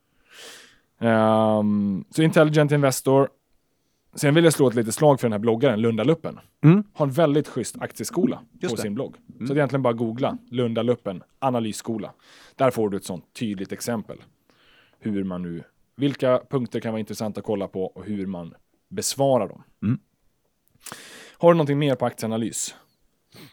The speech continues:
Speaker 2: Nej. Pröva dig fram och hitta ett sätt som du gillar och som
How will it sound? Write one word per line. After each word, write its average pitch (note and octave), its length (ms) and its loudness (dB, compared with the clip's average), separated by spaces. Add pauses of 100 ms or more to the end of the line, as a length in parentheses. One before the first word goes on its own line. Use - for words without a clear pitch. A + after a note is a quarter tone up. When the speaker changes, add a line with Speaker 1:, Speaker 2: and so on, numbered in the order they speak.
(680)
Speaker 2:
Nej. A2+ 540 0 (200)
Pröva C#3 340 8
dig C#3 120 4
fram A#2 340 -4
och G#2+ 100 -8
hitta A#2 320 -6
ett G#2 100 -10
sätt A2 200 -8
som G#2+ 180 -12
du G2+ 180 -6
gillar G2+ 380 -8
och - 180 -16
som F2 240 -16